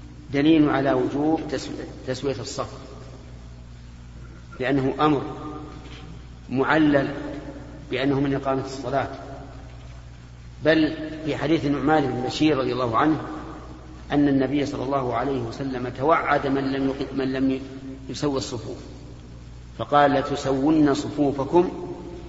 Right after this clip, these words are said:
أو ليخالفن الله بين وجوهكم". وهذا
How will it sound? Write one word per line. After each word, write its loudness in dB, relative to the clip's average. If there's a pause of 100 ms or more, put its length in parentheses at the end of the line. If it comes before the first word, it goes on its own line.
(320)
أو 6
ليخالفن 0
الله -4
بين -2
وجوهكم". -2 (1200)
وهذا 4